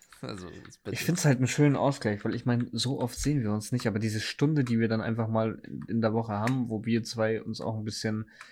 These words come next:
Speaker 2: unterhalten können, ich find's immer geil.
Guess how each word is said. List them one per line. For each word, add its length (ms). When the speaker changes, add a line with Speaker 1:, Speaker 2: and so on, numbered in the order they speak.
Speaker 2:
unterhalten 600
können, 380
ich 140
find's 220
immer 200
geil. 560